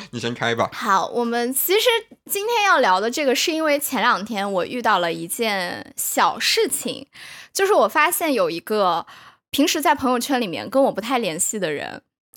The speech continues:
Speaker 2: 他居然在偷我的绿色能量，而且就是持之以恒，持续不断，有的时候还会绑架我的小鸡去他那边，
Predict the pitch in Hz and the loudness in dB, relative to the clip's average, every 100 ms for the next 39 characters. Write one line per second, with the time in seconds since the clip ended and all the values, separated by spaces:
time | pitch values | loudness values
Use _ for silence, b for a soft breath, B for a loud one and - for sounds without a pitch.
0 | _ - - 349 262 277 - 294 254 165 | _ -8 -4 0 0 -2 -2 0 0 -2
1 | 240 226 180 151 180 165 - 254 220 247 | -4 -4 -4 -6 -8 -8 -6 -4 -2 -2
2 | 233 196 _ - - 196 202 277 285 208 | -6 -8 _ -2 -2 -4 -6 -4 -4 -6
3 | - 156 143 196 - - 175 180 - 277 | -10 -12 -12 -6 -4 -4 -4 -6 -6 -6
4 | 170 202 175 156 185 202 269 269 262 262 | -6 -2 -2 0 -2 0 0 2 0 2
5 | 202 165 269 214 196 - 185 156 - 202 | -2 -2 -2 -2 -2 -4 -4 -4 -6 -8
6 | 202 - 202 175 180 - | -6 -6 -4 0 0 2